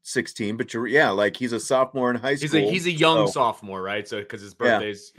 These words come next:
Speaker 2: just like Jesse.
Speaker 1: Yeah.
Speaker 2: So, yeah, so he's turning sixteen, which means we're on the doorstep of freedom for the driver's
Speaker 1: <laughs>
Speaker 2: license, mo-, mainly for me. So I don't have to
Speaker 1: Right.
Speaker 2: drive him back and forth to practices.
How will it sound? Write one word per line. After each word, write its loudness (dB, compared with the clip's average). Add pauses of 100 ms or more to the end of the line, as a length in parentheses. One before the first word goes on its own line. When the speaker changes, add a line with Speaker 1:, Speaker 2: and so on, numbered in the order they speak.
(120)
Speaker 2:
just -10
like -4
Jesse. -10 (400)
Speaker 1:
Yeah. 2
Speaker 2:
So, -2 (220)
yeah, -4
so -12
he's -10
turning -10
sixteen, -10
which -10
means -10 (460)
we're -2
on 0
the -4
doorstep -2
of -14
freedom -4 (260)
for -12
the -14
driver's -2
Speaker 1:
<laughs> -
Speaker 2:
license, -4 (120)
mo-, -4
mainly 0
for -10
me. -2 (260)
So -6
I 0
don't 2
have 4
to 4
Speaker 1:
Right. -2
Speaker 2:
drive -2
him -8
back -2
and -12
forth -4
to -20
practices. -6